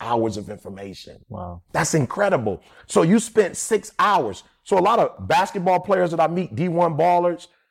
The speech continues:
Speaker 1: they spend more time playing the game than they do studying the game.
Speaker 2: Mm.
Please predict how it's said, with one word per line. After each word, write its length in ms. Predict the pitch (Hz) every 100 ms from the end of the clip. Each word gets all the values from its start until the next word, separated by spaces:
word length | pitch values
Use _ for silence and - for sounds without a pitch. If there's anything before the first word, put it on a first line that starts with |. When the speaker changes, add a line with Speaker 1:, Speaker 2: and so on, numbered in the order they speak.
| _ _
Speaker 1:
they 240 | 95 170 247
spend 460 | 240 - 202 185
more 280 | 160 185 202
time 580 | 175 190 185 170 165 151 -
playing 520 | - 220 247 240 196
the 80 | 147
game 500 | 120 135 131 123 120 _ -
than 120 | 151
they 140 | 156
do 200 | 117 160
studying 580 | 120 - 175 175 160 135
the 60 | 113
game. 420 | 113 104 95 104
Speaker 2:
Mm. 180 | 101